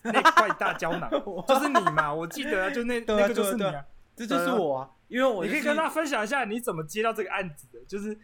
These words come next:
Speaker 2: 哎。
Speaker 1: 是你的团队说，啊，你要亲民一点，就跟当代最强的那个金曲歌王罗时丰来一个那个，来一个广告这样子嘛？是这样吗？
Speaker 2: 为什么嘞？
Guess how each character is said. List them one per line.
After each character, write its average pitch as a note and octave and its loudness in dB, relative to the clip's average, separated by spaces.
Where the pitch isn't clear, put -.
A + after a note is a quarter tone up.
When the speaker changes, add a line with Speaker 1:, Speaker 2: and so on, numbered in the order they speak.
Speaker 2:
哎。 G3 -4
Speaker 1:
是 C#4+ -4
你 A3+ -4
的 D#3+ -4
团 E3+ -4
队 G#3 0
说， G3+ -4
啊， F3+ -10
你 F3 -6
要 A3+ 0
亲 B3 -4
民 F#3+ -6
一 G3+ -6
点， E3+ -8
就 G3 -6
跟 G#3+ -4
当 G#3 -4
代 G#3+ -4
最 F#3 -6
强 D3+ -10
的 B2+ -14
那 D3+ -10
个 C#3 -8
金 A#3+ -6
曲 F#3 -10
歌 F3 -4
王 D3+ -2
罗 C#3+ -4
时 D3 -12
丰 D#3+ -8
来 C3 -8
一 D3+ -6
个 C#3+ -4
那 C#3+ -8
个， C3+ -8
来 D#3 -2
一 F3 -2
个 E3 -2
广 C#3 -6
告 C#3+ -2
这 C#3 -4
样 C3+ -6
子 A#2 -14
嘛？ G#2 -14
是 - -18
这 A#3 -2
样 - -
吗？ - 2
Speaker 2:
为 C4 4
什 G#3+ -2
么 C#3 -4
嘞？ D3 -6